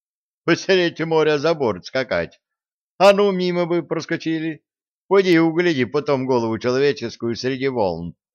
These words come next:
Голова маленькая, а волны высокие, так и остался бы тут один навеки!»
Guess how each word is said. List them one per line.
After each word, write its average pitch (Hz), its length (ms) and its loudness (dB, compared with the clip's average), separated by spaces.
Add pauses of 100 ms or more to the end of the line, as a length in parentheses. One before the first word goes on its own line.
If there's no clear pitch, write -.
(440)
Голова 135 420 4
маленькая, 127 1120 0
а 95 120 -2
волны 90 260 -4
высокие, 151 800 -2 (500)
так 117 220 2
и 117 40 0
остался 135 460 0
бы 151 120 -6
тут 147 240 -10
один 143 320 -6
навеки!» 143 680 -2